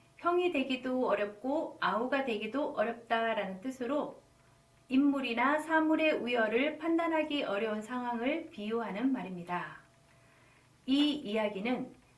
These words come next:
세설신어 숙회편에 나오는 이야기인데요. 그 유래를 한번 알아볼까요? 양성분자라는 고사성어로 유명한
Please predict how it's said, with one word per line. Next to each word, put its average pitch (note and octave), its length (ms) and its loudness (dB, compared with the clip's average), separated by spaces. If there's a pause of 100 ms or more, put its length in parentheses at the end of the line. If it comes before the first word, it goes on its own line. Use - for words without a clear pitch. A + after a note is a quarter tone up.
세설신어 D#4+ 960 0
숙회편에 C#4 840 0
나오는 A3 520 -2
이야기인데요. F#3 920 -4 (140)
그 A3 320 -6
유래를 A#3 320 -2
한번 A#3 500 0
알아볼까요? F3+ 800 -4 (1800)
양성분자라는 C4+ 1500 2
고사성어로 A#3+ 840 -2
유명한 A#3 720 -2